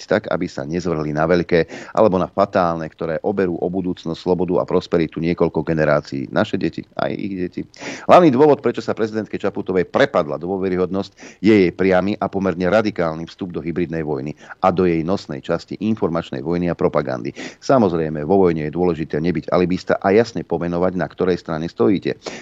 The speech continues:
Slovensko, s vládou aj prezidentkou, to urobilo. Podporuje Ukrajinu, Ukrajinu, ktorú vojensky napadlo Rusko. Odsudzuje ruskú agresiu. Spoločne s E U sa zapája do materiálnej pomoci Ukrajincom, do príjmania utečencov aj do protiruských sankcií. Na druhej strane,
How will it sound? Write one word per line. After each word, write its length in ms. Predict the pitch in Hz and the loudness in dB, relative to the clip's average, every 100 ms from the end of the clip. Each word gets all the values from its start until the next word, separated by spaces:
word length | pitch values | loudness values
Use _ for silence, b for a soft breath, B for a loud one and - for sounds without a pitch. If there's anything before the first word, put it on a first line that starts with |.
| B | B
Slovensko, 760 | - 90 85 87 - 117 127 - | 2 4 4 0 0 -2 -2 -10
s 80 | 71 | -2
vládou 300 | 76 65 69 | -2 -2 -6
aj 80 | 67 | -4
prezidentkou, 560 | 82 90 95 - 107 | -4 -4 -4 -2 -2
to 140 | 131 - | -2 0
urobilo. 460 | 131 113 76 57 - B B - | 2 2 2 -6 -10 B B 2
Podporuje 480 | 156 - 151 139 135 | 2 4 2 2 0
Ukrajinu, 680 | 127 123 113 107 101 101 - - | 0 0 0 -2 -4 -4 -6 -6
Ukrajinu, 420 | 110 113 104 98 | 0 2 2 0
ktorú 260 | 87 92 82 | -4 -6 -4
vojensky 400 | 82 95 90 - | -2 -2 -2 -6
napadlo 400 | 80 78 78 76 | -6 -4 -4 -4
Rusko. 400 | 76 76 - 67 _ - | -6 -6 -6 -6 _ 0
Odsudzuje 440 | 90 - 85 85 | 0 0 0 2
ruskú 300 | 82 85 85 85 | 0 -2 2 2
agresiu. 400 | 73 71 - 76 | 2 -4 -4 -6
Spoločne 460 | - 95 - 76 | 2 2 2 -4
s 40 | - | -2
E 160 | - 82 | 2 2
U 140 | 82 | 0
sa 160 | 151 120 | -2 0
zapája 340 | 113 104 95 | 0 2 2
do 160 | 90 85 | 2 0
materiálnej 540 | 85 - 76 71 73 | -2 -2 -2 -2 -4
pomoci 340 | 76 80 76 76 | -6 -8 -4 -4
Ukrajincom, 480 | 80 80 80 82 82 B B - | -2 -2 0 -2 -4 B B 2
do 100 | 107 | 4
príjmania 440 | 98 87 80 67 | 4 2 0 -4
utečencov 540 | 92 95 90 87 82 - | -2 -2 -2 -2 -2 0
aj 120 | 78 78 | -2 -2
do 80 | |
protiruských 560 | 73 82 85 78 - 76 | -2 -2 0 -2 -4 -6
sankcií. 500 | - 71 71 67 62 B B - | -4 -4 -4 -4 -4 B B 0
Na 80 | 101 | 2
druhej 240 | 104 101 | 6 4
strane, 460 | 92 95 95 92 | 2 -2 -2 -4